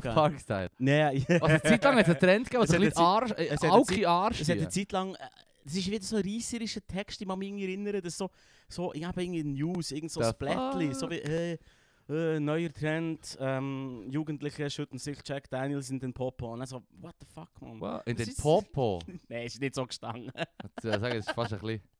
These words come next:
Speaker 1: Fast ein bisschen vulgär.
Speaker 2: Fast ein bisschen, also, oder echt hure lame.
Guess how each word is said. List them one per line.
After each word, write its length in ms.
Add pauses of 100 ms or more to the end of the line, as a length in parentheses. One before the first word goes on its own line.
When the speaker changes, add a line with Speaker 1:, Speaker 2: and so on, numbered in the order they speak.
(260)
Speaker 1:
Fast 200
ein 80
bisschen 160
vulgär. 640
Speaker 2:
Fast 220
ein 60
bisschen, 260
also, 260
oder 180
echt 100
hure 180
lame. 420